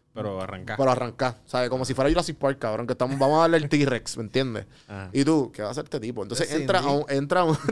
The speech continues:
Speaker 2: <laughs> entra a un fucking, en un fucking lago verde enorme y él descalzo entra y hace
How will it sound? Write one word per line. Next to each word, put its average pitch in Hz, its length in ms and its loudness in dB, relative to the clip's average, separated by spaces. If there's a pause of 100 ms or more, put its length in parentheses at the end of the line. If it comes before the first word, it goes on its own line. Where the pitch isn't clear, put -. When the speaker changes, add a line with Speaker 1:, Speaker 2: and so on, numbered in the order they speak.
(180)
Speaker 2:
<laughs> - 340 -16
entra 170 300 4
a 185 40 4
un 175 100 0
fucking, 185 360 2
en 156 80 0
un 156 200 2
fucking 175 360 0
lago 180 340 6
verde 147 420 4 (460)
enorme 127 540 2 (640)
y 131 100 -2
él 139 160 2
descalzo 175 600 0
entra 160 360 -2
y 127 60 -2
hace 131 360 0